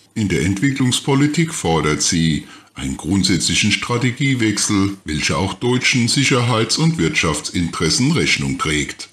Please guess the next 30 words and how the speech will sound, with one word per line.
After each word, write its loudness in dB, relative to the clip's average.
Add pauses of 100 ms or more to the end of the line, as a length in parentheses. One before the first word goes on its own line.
Mehr -4
will 0
ich 2
jetzt 2
hier 0
auf -6
das -4
Thema 2
nicht 2
eingehen. -4 (320)
Ich -8
hab -10
wieder, 2
wie 2
auch -2
beim 2
letzten 0
Mal, 0
einen 2
Link -2
in -4
die -4
Beschreibung 2
gemacht, 0 (140)
der -6
euch 0
zu -2
dem 4
Wahlprogramm -2
führt. 0